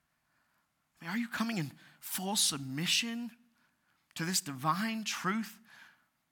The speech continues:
from the divine God of this universe? From the all-powerful, eternal,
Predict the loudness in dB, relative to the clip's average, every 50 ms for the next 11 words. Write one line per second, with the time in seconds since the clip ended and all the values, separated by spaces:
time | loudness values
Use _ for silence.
0 | _ _ _ _ _ _ _ _ _ _ _ -20 _ _ _ _ _ _ -20 -20
1 | -18 -10 -4 -2 -2 -2 -2 -4 -6 -8 -4 2 2 4 4 4 2 0 -2 -2
2 | -4 -8 -10 -14 _ _ _ _ _ _ _ _ _ _ _ _ _ _ _ _
3 | -12 0 4 6 6 8 6 6 4 0 -4 -4 -4 -4 -4 -4 -4 -6 -6 -8
4 | -8 -8 -10 -12 -14 -14 -12 -10 -10 -10 -12 -14 -18 -20 -20 _ _ _ _ _
5 | _ _ _ _ _ _ _ _ _ _ _ _ _ _ _ _ _ _ _ _
6 | _ -18 -8 -4 2 4 6 8 8 6 6 2 0 4 6 8 10 10 8 6
7 | 4 0 -2 -4 -6 -6 -6 -4 -6 -6 -8 -12 -16 -10 -8 -8 -6 -4 -4 -4
8 | 0 2 4 4 4 2 0 -2 -2 -4 -6 -8